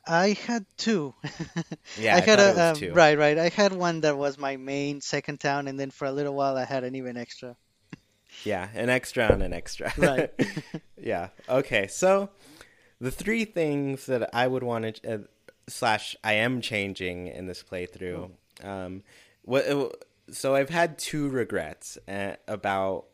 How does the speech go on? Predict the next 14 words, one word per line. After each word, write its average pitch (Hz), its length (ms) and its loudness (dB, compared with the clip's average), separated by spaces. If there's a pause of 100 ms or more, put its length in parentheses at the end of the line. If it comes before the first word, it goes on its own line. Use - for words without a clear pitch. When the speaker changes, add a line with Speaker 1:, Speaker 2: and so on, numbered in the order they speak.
(120)
Speaker 2:
my 101 240 -4
town 95 380 -8
that 90 100 -8
I 87 100 -8
started, 85 760 -10 (120)
my 101 180 -6
original 101 500 -4
town. - 420 -16
Speaker 1:
Mm-hmm. 123 220 -12 (1120)
Speaker 2:
The 127 100 -2
first 185 360 2
regret 120 600 2
was 107 680 0 (160)
that 104 680 -2